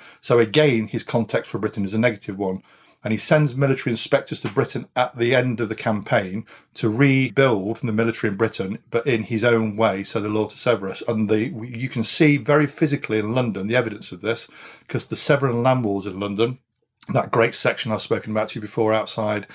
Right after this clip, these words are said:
Tower Hill Tube Station, that was built by Severus to tell the people of London, whose governor had rebelled against him, "You remember who's the boss." It's the same as the, the Arch of, uh, Severus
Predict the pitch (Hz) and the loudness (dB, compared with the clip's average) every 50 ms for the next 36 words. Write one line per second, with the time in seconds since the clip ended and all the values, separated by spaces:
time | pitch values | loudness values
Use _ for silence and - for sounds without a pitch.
0 | - - - - - _ - - 127 117 110 107 110 101 - - 120 107 101 - | -20 -20 -20 -20 -20 _ 0 4 4 4 4 4 0 -2 -2 0 0 0 0 -2
1 | - 98 95 98 - - 101 101 - - - - - - _ _ _ - 143 139 | -4 -6 -4 -4 -4 -4 -4 -6 -10 -12 -18 -20 -20 -20 _ _ _ 0 0 0
2 | - 127 113 117 143 139 135 127 127 120 - - - 151 110 104 107 104 - - | 0 -2 0 2 2 2 4 4 2 2 2 2 2 2 2 2 -2 -4 -4 -8
3 | - - _ _ - - 117 - 147 139 143 113 113 - - 139 131 131 - 123 | -12 -14 _ _ -10 -10 -2 2 4 4 4 4 0 -2 -2 -2 -2 0 0 0
4 | 107 107 117 135 135 117 95 104 101 107 123 - - _ _ _ - 117 110 104 | 2 4 2 2 2 2 0 -2 -4 -4 -6 -10 -14 _ _ _ 0 2 2 2
5 | 101 98 135 120 117 110 104 120 107 104 110 101 113 127 131 117 110 98 101 101 | 2 0 0 0 0 0 0 0 2 2 2 4 4 4 4 4 2 0 -4 -8
6 | 101 - - 117 110 107 98 95 - - 110 110 123 127 127 131 127 127 127 120 | -8 -4 -2 -2 -2 -2 -4 -8 -12 -10 -4 0 2 4 4 4 4 2 0 0
7 | 131 123 123 104 101 101 101 123 123 - - 95 92 92 87 - - 107 - - | 0 0 2 0 0 0 0 -2 -2 -2 -2 -4 -4 -4 -4 -4 -4 0 4 4
8 | 143 120 - - - - - - 101 - - - 110 113 120 113 113 117 107 98 | 4 4 2 -2 -8 -14 -14 -12 -12 -6 -2 2 2 4 4 2 0 -2 -4 -2
9 | - 113 110 107 110 101 107 117 113 110 107 - - 110 101 101 107 107 104 104 | 0 0 2 2 2 2 4 4 4 4 2 0 -4 -8 -6 -4 -4 -4 -4 -4
10 | - - 117 107 104 110 107 - - - | -2 0 0 2 2 0 -2 -2 -6 -12